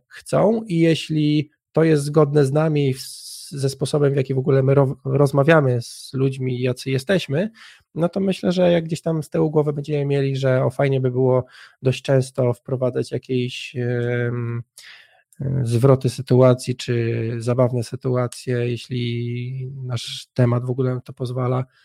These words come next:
no to, to, to żeby dodawać takie rzeczy do scenariusza, czy wynajdywać takie rzeczy odnośnie naszego gościa, czy,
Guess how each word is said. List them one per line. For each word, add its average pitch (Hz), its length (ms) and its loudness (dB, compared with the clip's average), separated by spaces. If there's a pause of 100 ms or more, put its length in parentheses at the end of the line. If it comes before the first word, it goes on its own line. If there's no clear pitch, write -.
(240)
no 156 80 0
to, 170 440 4
to, - 140 -20
to 185 100 -4
żeby 180 200 0
dodawać 170 420 2
takie 127 680 0
rzeczy 127 260 -4
do 131 120 -2
scenariusza, 127 680 -2
czy 143 480 2
wynajdywać 156 640 4
takie 135 260 -2
rzeczy 135 220 -8
odnośnie 131 380 -6
naszego 127 340 -10
gościa, 127 380 -8
czy, 151 360 -2